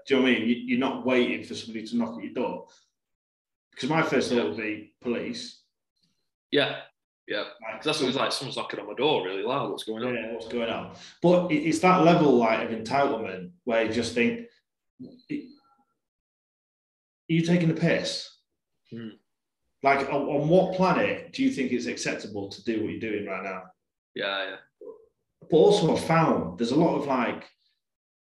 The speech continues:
Speaker 1: personal, you know, like, impersonal questions about personal stuff
Speaker 2: Yeah.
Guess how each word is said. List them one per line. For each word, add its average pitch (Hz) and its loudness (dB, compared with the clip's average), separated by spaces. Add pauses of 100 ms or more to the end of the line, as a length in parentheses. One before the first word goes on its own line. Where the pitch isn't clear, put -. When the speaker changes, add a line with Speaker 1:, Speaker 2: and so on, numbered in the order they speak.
(920)
Speaker 1:
personal, 151 4
you 143 -8
know, 123 -2
like, - -2
impersonal 131 4
questions - -6 (800)
about 110 -2
personal 120 4
stuff - -10 (800)
Speaker 2:
Yeah. 107 -4